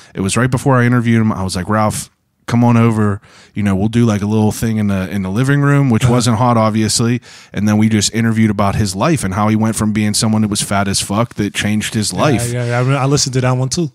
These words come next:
Speaker 1: And, and, like, he has such, like, an inspiring story, because it's like, you know, it's almost like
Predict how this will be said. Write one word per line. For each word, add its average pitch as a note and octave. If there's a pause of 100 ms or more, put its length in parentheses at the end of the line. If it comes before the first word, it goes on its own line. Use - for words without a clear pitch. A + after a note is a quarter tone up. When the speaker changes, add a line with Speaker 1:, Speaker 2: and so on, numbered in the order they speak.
Speaker 1:
And, A#2+
and, C3+
like, B2
he D#3+
has D#3
such, F3
like, D3+
an C3
inspiring A#2
story, C#3
because G2+
it's G#2+
like, G2
you G2
know, F#2
it's G#2+
almost C3+
like G#2